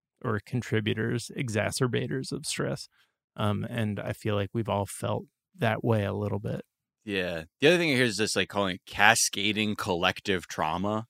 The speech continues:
Speaker 2: is the other way I've heard this talked about.
Speaker 1: Yeah.
Speaker 2: Where it's this, again, it's every level. It's covid. It's economic recession. It's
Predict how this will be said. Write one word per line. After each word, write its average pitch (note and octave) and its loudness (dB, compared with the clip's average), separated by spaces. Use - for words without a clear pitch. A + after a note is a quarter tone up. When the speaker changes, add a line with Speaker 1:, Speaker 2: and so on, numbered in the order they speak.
Speaker 2:
is F#2+ -2
the F#2+ 2
other G2 4
way F#2+ 2
I've F#2 2
heard F#2 -2
this F#2+ -6
talked F2+ -4
about. G#2 0
Speaker 1:
Yeah. G2+ 0
Speaker 2:
Where G2 4
it's G2+ 0
this, - 0
again, G2 2
it's - -2
every A2 4
level. F#2+ 2
It's - -6
covid. F#2+ 2
It's - -6
economic G#2 0
recession. F#2 0
It's - -4